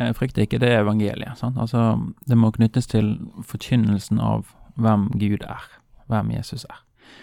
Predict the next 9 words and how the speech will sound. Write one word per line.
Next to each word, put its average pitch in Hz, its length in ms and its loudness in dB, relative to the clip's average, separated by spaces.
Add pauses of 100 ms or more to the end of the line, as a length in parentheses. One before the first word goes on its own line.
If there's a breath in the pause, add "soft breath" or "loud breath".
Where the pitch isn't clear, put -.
(220 loud breath)
Og 123 140 0
så 131 200 0
er 135 240 4
det 107 200 2
det 117 120 2
at 107 120 2
Jesus 110 300 -2
har 113 120 -4
knyttet - 500 -2